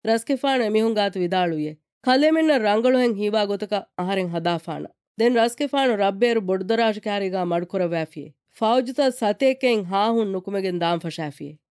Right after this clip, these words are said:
ರಸ್ಕೆ ಫಾಣು ಅಬೀಶಾಯಿಯಾಯ್ ಇತ್ತಾಯಿಯಾಯ್ ಯುವಾಬುವನ್ ಎಂಗೆವಿಯೆ. ಅಹನ್ನಟ್ಟಕ ಅಬುಶಾಲುಮಾ ದೇತೆರೆ ಹರುಕಶ್ಕುನ್ ಕಮೆನ್ ನುಕುರಾತಿ.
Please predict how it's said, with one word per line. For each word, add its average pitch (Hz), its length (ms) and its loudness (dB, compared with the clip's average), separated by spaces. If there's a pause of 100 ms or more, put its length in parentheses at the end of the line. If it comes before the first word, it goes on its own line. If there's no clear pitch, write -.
(220)
ರಸ್ಕೆ 262 320 0
ಫಾಣು 311 280 0 (120)
ಅಬೀಶಾಯಿಯಾಯ್ 233 920 2
ಇತ್ತಾಯಿಯಾಯ್ 214 800 2
ಯುವಾಬುವನ್ 196 580 0
ಎಂಗೆವಿಯೆ. 165 460 -2 (440)
ಅಹನ್ನಟ್ಟಕ 302 600 0 (360)
ಅಬುಶಾಲುಮಾ 240 800 2
ದೇತೆರೆ 208 420 -2
ಹರುಕಶ್ಕುನ್ 196 680 -4
ಕಮೆನ್ 190 300 -2
ನುಕುರಾತಿ. 165 480 -6